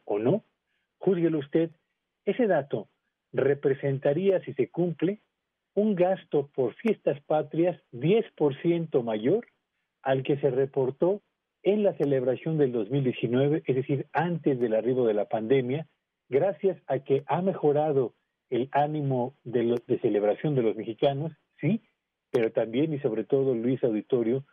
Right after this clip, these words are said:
a que la inflación hace más cara hoy la celebración de independencia de lo que ha sido en los años previos, por lo menos en las últimas, eh, en los últimos veintidós años,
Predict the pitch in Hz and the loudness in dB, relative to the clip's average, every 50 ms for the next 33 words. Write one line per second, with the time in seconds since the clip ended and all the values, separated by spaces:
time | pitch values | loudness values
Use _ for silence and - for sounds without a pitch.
0 | _ _ _ _ _ _ - 127 123 - - 127 117 117 120 120 107 - 127 120 | _ _ _ _ _ _ -2 -2 -2 0 -2 0 0 0 0 -2 -2 -2 -2 -2
1 | 113 - - 147 151 156 160 165 - _ _ _ - 160 175 - - 160 143 143 | -2 0 -2 -2 0 0 -2 -4 -8 _ _ _ -4 -2 -2 -2 -2 -2 -2 -2
2 | 156 151 143 - - 165 151 143 135 120 123 - _ _ - 156 202 240 - _ | -2 -4 -4 -4 -2 0 0 0 0 -2 -4 -8 _ _ 0 0 0 0 -4 _
3 | _ _ _ _ _ _ _ _ _ - 123 117 - - 131 127 127 123 127 120 | _ _ _ _ _ _ _ _ _ -2 -2 0 0 0 0 0 0 0 0 0
4 | - 160 160 156 143 135 123 117 117 110 - 127 117 113 113 127 147 139 139 143 | 0 -2 -2 0 0 0 0 0 -2 0 0 -2 0 0 0 -2 -2 0 0 -2
5 | 117 110 107 107 98 - - 123 113 120 - - - 127 123 127 127 135 143 - | 0 0 0 0 0 0 0 2 2 2 0 0 0 2 2 2 2 0 -2 -4
6 | 120 110 104 92 - 120 113 110 110 98 - - 139 147 170 160 123 - - - | -4 -4 -4 -6 -6 -6 -4 -4 -6 -6 -2 0 0 0 0 -2 -4 -6 -4 -4
7 | 123 107 113 113 127 143 156 156 139 143 - _ _ _ _ _ _ _ - 117 | -4 -2 -2 -2 0 0 0 0 -2 -4 -8 _ _ _ _ _ _ _ -4 -2
8 | 117 110 - 143 139 139 143 123 120 117 113 - - - 120 107 101 95 85 - | -2 -2 -2 -4 -2 -2 0 0 0 0 -2 -2 -2 0 0 2 0 0 -4 -6
9 | _ - - _ _ 127 123 117 - 151 143 143 147 131 117 95 107 110 107 104 | _ -20 -20 _ _ -4 -4 -2 -2 -2 -2 0 0 0 -2 -2 -2 -4 -4 -2
10 | - 120 113 120 120 - - 156 180 180 156 120 - | -2 0 0 0 0 0 0 -2 0 -2 -4 -6 -8